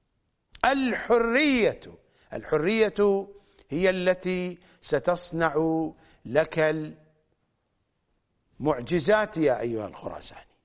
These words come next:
الحرية، الحرية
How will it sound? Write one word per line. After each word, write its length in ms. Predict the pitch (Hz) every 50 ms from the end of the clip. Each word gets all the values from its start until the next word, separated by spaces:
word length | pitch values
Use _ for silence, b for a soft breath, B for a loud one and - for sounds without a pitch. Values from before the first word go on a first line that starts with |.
| _ _ _ _
الحرية، 920 | - 175 185 156 131 - - 165 165 160 151 175 202 185 147 113 - - - - - _ _ _ _ _ _ _ _ _ _ _ _ _ _ _ -
الحرية 800 | - - - - 139 139 165 190 175 170 147 - 143 127 101